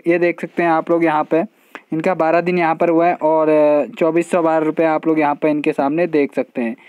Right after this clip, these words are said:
ठीक है। तो इस प्रकार से आप भी अपने मोबाइल फ़ोन से देख सकते हैं कि इसमें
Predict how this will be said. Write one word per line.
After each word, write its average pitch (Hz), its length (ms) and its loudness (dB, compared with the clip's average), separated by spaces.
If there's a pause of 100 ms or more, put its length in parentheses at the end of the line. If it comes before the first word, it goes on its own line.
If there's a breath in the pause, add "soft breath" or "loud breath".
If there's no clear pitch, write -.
(260 loud breath)
ठीक 180 180 -2
है। 180 60 -2
तो 185 160 0
इस 185 120 -2
प्रकार 180 340 -2
से 196 100 -2
आप 170 180 0
भी 190 260 0 (120)
अपने 165 400 -2
मोबाइल 160 340 0
फ़ोन 165 220 -2
से 160 160 0
देख 151 240 -2
सकते - 240 -8
हैं 185 200 -2 (600 loud breath)
कि 170 340 -2 (240)
इसमें 165 440 -2